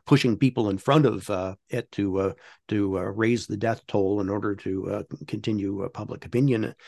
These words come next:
in their favor. And there's no mechanism for, for throwing them out of power because they're, you know, they have been, you know, they were, uh,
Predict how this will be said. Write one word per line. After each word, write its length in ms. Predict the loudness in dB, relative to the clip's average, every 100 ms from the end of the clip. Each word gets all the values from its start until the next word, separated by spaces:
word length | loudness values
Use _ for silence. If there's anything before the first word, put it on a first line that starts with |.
| -20 -2
in 180 | 2 4
their 160 | 2
favor. 460 | 2 2 4 2 -2 -4 -2
And 420 | 4 6 4 0 -8
there's 300 | -2 0 2
no 120 | 2
mechanism 540 | 4 2 0 -2 -2 -2
for, 220 | -4 -6 -14 -4
for 120 | -4
throwing 360 | 4 6 8 8
them 120 | 8
out 120 | 4
of 80 | 4
power 340 | 2 2 2
because 400 | -2 -2 -2 -2
they're, 340 | 0 0 0 -6 _
you 100 | -4
know, 80 | -2
they 200 | -2 -4
have 180 | -4 -2
been, 340 | -2 0 -2 -8 -20 -20 -20 -8
you 120 | -4
know, 40 | 2
they 140 | 2
were, 400 | 4 2 0 -4 -10
uh, 120 | -10